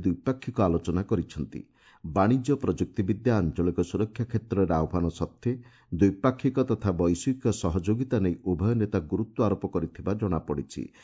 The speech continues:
ଶ୍ରୀ ଟ୍ରମ୍ପଙ୍କ ଦ୍ୱିତୀୟ ରାଷ୍ଟ୍ରପତିତ୍ୱ ଅବସରରେ ଏହା ହେଉଛି ପ୍ରଥମ ଚୀନ ଗସ୍ତ। ହ୍ୱାଇଟ୍ ହାଉସ୍ ଦେଇଥିବା ସୂଚନା ଅନୁଯାୟୀ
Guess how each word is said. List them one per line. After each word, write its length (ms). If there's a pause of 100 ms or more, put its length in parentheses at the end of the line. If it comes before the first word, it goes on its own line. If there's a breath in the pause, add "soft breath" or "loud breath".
(240 loud breath)
ଶ୍ରୀ 140 (140)
ଟ୍ରମ୍ପଙ୍କ 360 (160)
ଦ୍ୱିତୀୟ 320 (100)
ରାଷ୍ଟ୍ରପତିତ୍ୱ 840
ଅବସରରେ 480 (140)
ଏହା 280
ହେଉଛି 280 (140)
ପ୍ରଥମ 360 (160)
ଚୀନ 140 (100)
ଗସ୍ତ। 280 (580 soft breath)
ହ୍ୱାଇଟ୍ 280
ହାଉସ୍ 200
ଦେଇଥିବା 320
ସୂଚନା 440
ଅନୁଯାୟୀ 280